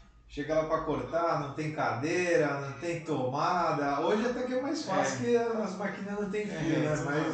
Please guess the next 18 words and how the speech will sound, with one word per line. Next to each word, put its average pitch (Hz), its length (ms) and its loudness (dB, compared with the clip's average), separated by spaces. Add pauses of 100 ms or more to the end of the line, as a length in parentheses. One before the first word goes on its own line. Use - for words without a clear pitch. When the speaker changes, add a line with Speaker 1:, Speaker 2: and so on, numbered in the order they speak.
(120)
Speaker 2:
mesmo. 143 200 -12 (280)
Speaker 1:
conta 175 260 -2
aí 190 100 -2
um 180 60 -2
pouquinho 156 300 -4
da, 143 220 0
da - 80 -6
Speaker 2:
Cara, 220 320 6
assim, 214 360 0
a 180 120 4
gente, 196 1080 -4
a 160 40 -12
gente 160 200 -8
é 165 120 -2
assim, 151 320 -6
os 135 100 -8
Speaker 1:
das 131 40 -8
Speaker 2:
nossos 131 200 -2